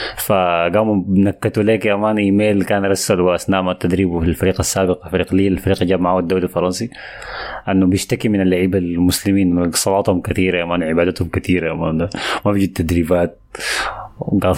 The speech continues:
<laughs> ما، ما، ما عاجب، ما عاجب الشغل بتاع اللعيبة المسلمين، فطلعوا الإيميل بتاعه داك وقبضوه في نص الجوطة دي يعني.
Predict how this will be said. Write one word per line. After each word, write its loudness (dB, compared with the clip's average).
<laughs> -
ما، 2
ما، 2
ما 2
عاجب، 0
ما 2
عاجب 2
الشغل 2
بتاع 0
اللعيبة 2
المسلمين، 2
فطلعوا -4
الإيميل 2
بتاعه 2
داك 2
وقبضوه 2
في 0
نص -2
الجوطة 2
دي 0
يعني. -2